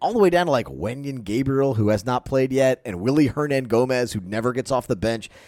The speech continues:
He was saying all these guys are, like, ferocious competitors, and yet when they are on the court,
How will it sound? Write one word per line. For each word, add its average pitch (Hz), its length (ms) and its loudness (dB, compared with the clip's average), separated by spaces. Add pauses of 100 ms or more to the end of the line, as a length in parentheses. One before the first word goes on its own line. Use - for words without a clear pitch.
He 247 160 -6
was 240 120 -4
saying 214 220 0
all 196 320 10
these 147 220 4
guys 87 280 0
are, 110 60 -2
like, 107 140 -2
ferocious 131 640 2
competitors, 104 640 -2 (320)
and 165 180 0
yet 170 240 4
when 143 140 4
they 135 100 4
are 139 220 4
on 185 300 4
the 160 120 2
court, 147 460 2